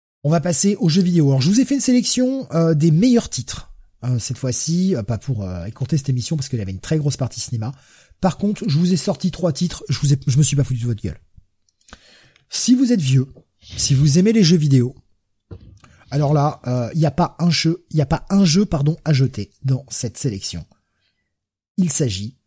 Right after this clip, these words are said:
pour le premier, sorti le onze janvier deux mille deux, bordel, je ne pensais pas que c'était si vieux,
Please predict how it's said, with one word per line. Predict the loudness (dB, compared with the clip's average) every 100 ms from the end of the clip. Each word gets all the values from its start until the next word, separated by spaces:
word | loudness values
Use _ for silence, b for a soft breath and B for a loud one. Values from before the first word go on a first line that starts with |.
| _ _ _
pour | -14 -6
le | -4
premier, | -4 -6 -8 -10 -16 _ -10
sorti | -2 -2 0 2
le | 2 0 -2
onze | 0 2 2 0
janvier | 0 0 0 0
deux | 2 0
mille | 0 0
deux, | 0
bordel, | 0 -2 -2 0 -2 -2
je | -4
ne | -6
pensais | -6 -6 -6
pas | -4 -4
que | -2
c'était | -2 0 0
si | 0 -2
vieux, | -4 -6